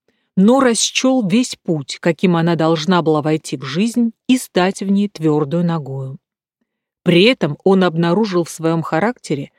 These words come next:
некоторые до сих пор еще незамеченные в нем черты, а именно прямоту, скромность и презрение к тщеславным посягательствам человека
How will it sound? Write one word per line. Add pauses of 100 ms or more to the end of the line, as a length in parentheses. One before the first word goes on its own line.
(280)
некоторые
до
сих
пор
еще
незамеченные
в
нем
черты, (500)
а
именно
прямоту,
скромность (420)
и
презрение
к
тщеславным
посягательствам
человека